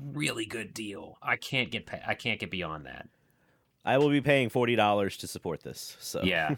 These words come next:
Speaker 2: <laughs>
Speaker 1: I really hope it has a physical version, because if Limited
Speaker 2: Uh,
Speaker 1: Run
Speaker 2: yeah,
Speaker 1: does
Speaker 2: I think
Speaker 1: anything, or somebody does
Speaker 2: I
Speaker 1: some collector's edition.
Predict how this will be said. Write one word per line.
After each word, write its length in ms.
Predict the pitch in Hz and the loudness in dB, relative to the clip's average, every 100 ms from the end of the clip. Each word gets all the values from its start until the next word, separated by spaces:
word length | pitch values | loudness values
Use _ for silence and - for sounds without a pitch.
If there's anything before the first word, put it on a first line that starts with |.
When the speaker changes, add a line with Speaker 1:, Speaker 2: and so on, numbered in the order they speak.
| - | -4
Speaker 2:
<laughs> 100 | - | -6
Speaker 1:
I 100 | 98 | -6
really 540 | 95 92 101 107 101 98 | -6 -4 2 4 4 2
hope 180 | 95 | 0
it 60 | 90 | 0
has 180 | 90 87 | 0 -2
a 20 | |
physical 400 | 82 92 80 87 | -4 -6 -6 -6
version, 520 | 82 87 85 87 87 | -4 -4 -4 -6 -6
because 760 | 80 - 82 80 78 76 - - _ _ _ _ _ - | -6 -4 -4 -4 -4 -8 -10 -12 _ _ _ _ _ -14
if 280 | 87 - | -12 -10
Limited 260 | 98 95 127 | -6 2 8
Speaker 2:
Uh, 140 | 165 170 | 10 10
Speaker 1:
Run 100 | 170 | 8
Speaker 2:
yeah, 140 | 233 | 8
Speaker 1:
does 100 | 151 | 8
Speaker 2:
I 100 | 139 | 8
think 120 | 90 90 196 | 4 0 0
Speaker 1:
anything, 420 | 92 87 87 85 - _ _ _ _ _ _ _ _ - | -2 -2 -4 -8 -10 _ _ _ _ _ _ _ _ -10
or 180 | 85 | -8
somebody 340 | 82 110 92 87 | -4 -2 -2 -2
does 200 | 85 82 | -2 -2
Speaker 2:
I 40 | |
Speaker 1:
some 240 | - 87 82 | -2 -2 -6
collector's 460 | - 90 85 90 85 | -6 -4 -4 -6 -8
edition. 540 | 80 82 - 82 82 | -6 -6 -6 -6 -10